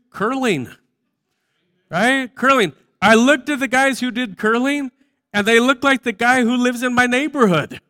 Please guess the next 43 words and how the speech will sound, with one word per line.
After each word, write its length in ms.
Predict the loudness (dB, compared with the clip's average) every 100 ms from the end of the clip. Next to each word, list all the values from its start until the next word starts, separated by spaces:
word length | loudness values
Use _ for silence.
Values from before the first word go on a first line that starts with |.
| _ _ _ _ _
right? 260 | -4 -2 -4
Just, 340 | -6 -8 -6
I 100 | -4
mean, 260 | -2 -2 0
the, 540 | -4 -6 -14 -12 -10
the 120 | -8 -4
guy, 280 | -2 -2
he's 160 | -2 -4
just 320 | -6 -8 -10
out 300 | -4 -4 -4
there, 280 | -4 -2 -4 -8 _ -8
and 120 | -4
he's 140 | -4
got 220 | -4 -6 -6
this 140 | -10
big, 460 | -6 -4 -4 -8 -20 -12
you 120 | -8
know, 300 | -6 -6 -10 -16
rock 500 | -18 -6 -4 -4 -6
with 120 | -6 -6
a 80 |
handle 440 | -6 -6 -4 -2 0
on 180 | 0 0
it, 160 | -2 -8 _ _
and 100 | -4
he 80 | -2
just 280 | -2 -4 -4
slides 520 | -4 -2 -2 -4 -4
with 200 | -6 -2
it, 200 | -4 -4 _ _ _
and 400 | -4 -2 -2 -6
sure 320 | -10 -6 -4
enough, 300 | -2 -2 -2
<laughs> 160 | -4 -6
there, 100 | -8
there 260 | 0 2 2
you 140 | 2
go. 260 | 0 -4 -6 _ -20 _
And 320 | -4 -2 -4 -10
curling 640 | -10 -8 -2 0 0 0
is 160 | -4
the 120 | -8 -10
thing. 360 | -6 -6 -8